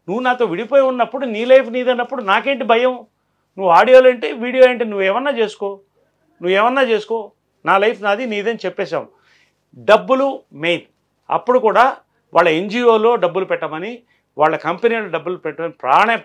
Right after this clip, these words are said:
ప్రాణం తీసి వాళ్ళ బంధువులే చెప్పారు, "ఈ అమ్మాయి చేతికి డబ్బులు మాత్రం అందించొద్దు, రూపాయి అందిస్తే మళ్ళీ రాదు, కొడుకున్నాడు, ఏదైనా వాడికి జాగ్రత్తగా చేసి పెట్టిన" వాళ్ళ బంధువులే నాకు చెప్పడం జరిగింది.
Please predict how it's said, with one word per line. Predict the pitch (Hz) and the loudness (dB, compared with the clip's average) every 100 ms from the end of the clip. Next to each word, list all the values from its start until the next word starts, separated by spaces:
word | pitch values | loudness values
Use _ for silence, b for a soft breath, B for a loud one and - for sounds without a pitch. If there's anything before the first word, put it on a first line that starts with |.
| - | -2
ప్రాణం | 156 214 220 | 0 0 -4
తీసి | 175 156 233 254 _ _ _ _ _ _ _ _ _ _ _ | -8 -10 -12 -16 _ _ _ _ _ _ _ _ _ _ _
వాళ్ళ | 143 196 | 2 4
బంధువులే | 185 156 214 269 262 | 4 0 -2 2 2
చెప్పారు, | 196 190 165 151 | 2 -2 -6 -6
"ఈ | 160 | -4
అమ్మాయి | 165 202 240 233 | -4 -4 -6 -4
చేతికి | 196 220 214 | -6 -6 -6
డబ్బులు | 156 160 202 220 | -6 -4 -4 -4
మాత్రం | 180 175 208 185 | -4 -4 -4 -6
అందించొద్దు, | 165 170 170 151 127 156 123 92 _ _ _ _ | -6 -10 -12 -14 -10 -10 -10 -14 _ _ _ _
రూపాయి | 123 170 247 262 269 247 | -8 0 0 4 6 6
అందిస్తే | 214 190 196 180 - 247 269 | 4 -2 -6 -8 -2 2 2
మళ్ళీ | 175 170 208 208 | 0 -6 -4 -2
రాదు, | 151 160 151 180 196 110 _ _ _ _ _ _ _ _ | 2 2 2 0 -2 -4 _ _ _ _ _ _ _ _
కొడుకున్నాడు, | - 214 - 233 196 165 180 165 | -2 -2 -2 -2 0 0 0 -4
ఏదైనా | 170 214 220 240 | -4 -2 -2 -4
వాడికి | 202 175 190 175 | 0 2 2 -2
జాగ్రత్తగా | 160 185 202 202 | -2 0 -2 -8
చేసి | 160 170 - | -10 -12 -10
పెట్టిన" | 147 175 160 | -12 -12 -8
వాళ్ళ | 123 143 180 | -2 0 0
బంధువులే | 165 165 160 165 | -2 -6 -6 -6
నాకు | 156 117 | -8 -12
చెప్పడం | - - 120 | -20 -18 -18
జరిగింది. | 107 101 _ _ | -18 -20 _ _